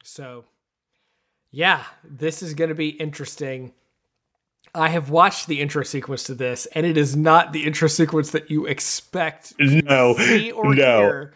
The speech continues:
Speaker 2: It is, it is delightful.
Speaker 1: I,
Speaker 2: <laughs>
Speaker 1: mm.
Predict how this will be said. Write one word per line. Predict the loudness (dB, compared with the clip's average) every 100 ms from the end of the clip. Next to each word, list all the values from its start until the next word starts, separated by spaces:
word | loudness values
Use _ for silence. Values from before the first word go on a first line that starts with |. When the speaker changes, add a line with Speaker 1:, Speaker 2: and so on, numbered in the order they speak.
| _
Speaker 2:
It | 0 4
is, | 4 2 -4 _
it | 2
is | 4 2 -2 -4 -4
delightful. | 2 4 4 4 0 -6 _ -2 2 4 4 2 -2 -2 -2 -2 -16 _ _ _ _ _ _
Speaker 1:
I, | -4 -2 -2 0
Speaker 2:
<laughs> | 0 0 2 4 2 0 _ _ _ _ _ -20 -6
Speaker 1:
mm. | -2 -2 -4